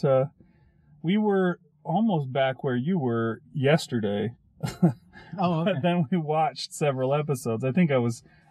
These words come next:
Speaker 1: at episode four, and I watched five and six yesterday.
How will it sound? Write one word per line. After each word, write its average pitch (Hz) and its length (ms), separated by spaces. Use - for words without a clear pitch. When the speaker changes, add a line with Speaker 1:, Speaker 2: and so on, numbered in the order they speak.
Speaker 1:
at 135 100
episode 127 400
four, 110 640
and 123 80
I 123 60
watched 120 300
five 120 240
and 113 140
six - 380
yesterday. 104 640